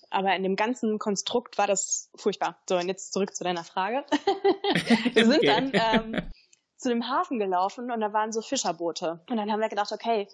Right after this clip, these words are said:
Speaker 1: auf unserer Karte, da sieht man eine kleine Insel vor Sulawesi.“ Dann standen wir am Hafen und dachten, „Okay, die Richtung muss das ungefähr sein.“ Und dann haben wir mit Händen und Füßen mit einem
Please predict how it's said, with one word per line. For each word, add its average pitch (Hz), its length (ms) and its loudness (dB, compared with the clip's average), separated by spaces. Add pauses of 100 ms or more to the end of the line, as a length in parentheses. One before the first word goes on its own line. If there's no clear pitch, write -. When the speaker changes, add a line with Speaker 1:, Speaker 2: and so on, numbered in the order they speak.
(120)
Speaker 1:
auf - 140 -2
unserer 214 260 -2
Karte, 240 720 0
da 214 80 2
sieht 226 220 0
man 214 400 0
eine 202 180 0
kleine 233 640 2
Insel 185 600 2
vor 202 200 -2
Sulawesi.“ 185 640 0 (140)
Dann 185 140 0
standen 247 200 4
wir 233 80 4
am 190 140 -2
Hafen 240 300 2
und 208 120 0
dachten, 214 240 -2
„Okay, 190 300 0
die 202 180 0
Richtung 208 300 -4
muss 214 100 -2
das 190 140 -4
ungefähr 180 360 0
sein.“ 240 320 2
Und 214 100 0
dann 196 100 -2
haben 226 100 0
wir 226 80 0
mit 196 180 -6
Händen 262 240 -2
und 226 140 -4
Füßen 247 540 0
mit - 160 -2
einem 196 440 -4